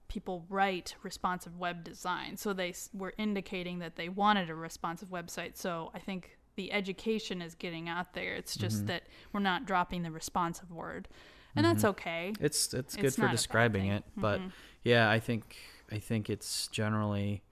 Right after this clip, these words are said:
Speaker 2: websites are responsive these days, or at least they're mobile friendly, and
Speaker 1: Mm-hmm.
Speaker 2: that's just an expected thing. And that, uh, um, people still call it responsive web design sometimes. Other times they just call it a website,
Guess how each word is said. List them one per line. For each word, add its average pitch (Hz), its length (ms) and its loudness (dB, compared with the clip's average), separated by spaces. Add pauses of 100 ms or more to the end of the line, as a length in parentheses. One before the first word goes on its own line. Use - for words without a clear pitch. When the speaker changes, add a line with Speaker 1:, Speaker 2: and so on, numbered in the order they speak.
(600)
Speaker 2:
websites 107 480 4
are 95 140 4
responsive 98 560 -2
these 95 200 -4
days, 98 380 0
or 95 100 -2
at 78 80 -2
least 95 200 -4
they're 92 100 -2
mobile 90 260 -6
friendly, 95 520 -4 (480)
and 98 80 -6
Speaker 1:
Mm-hmm. 92 80 -2
Speaker 2:
that's 92 260 -2
just - 280 -4
an 92 100 -2
expected - 500 -6
thing. 139 380 4 (520)
And 104 320 6
that, 110 340 6
uh, 104 380 6 (320)
um, 101 340 -2 (220)
people 101 220 -2
still 104 200 0
call 101 220 0
it - 60 -2
responsive 110 380 -2
web 113 140 2
design 117 280 2
sometimes. 117 480 0
Other 98 160 0
times 101 360 -4
they 101 120 -4
just 101 160 -2
call 110 260 -2
it 113 60 2
a 110 40 0
website, 117 500 -4